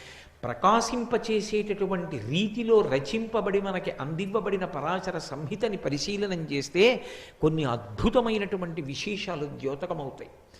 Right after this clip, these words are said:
శ్రీరామాయణంలో ప్రస్తావించబడకపోయినప్పటికీ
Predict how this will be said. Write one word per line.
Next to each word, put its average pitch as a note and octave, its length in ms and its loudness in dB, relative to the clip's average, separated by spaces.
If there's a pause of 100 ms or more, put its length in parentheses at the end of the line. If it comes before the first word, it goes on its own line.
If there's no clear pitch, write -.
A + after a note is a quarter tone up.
(680)
శ్రీరామాయణంలో G#3+ 1120 2
ప్రస్తావించబడకపోయినప్పటికీ E3+ 2000 -2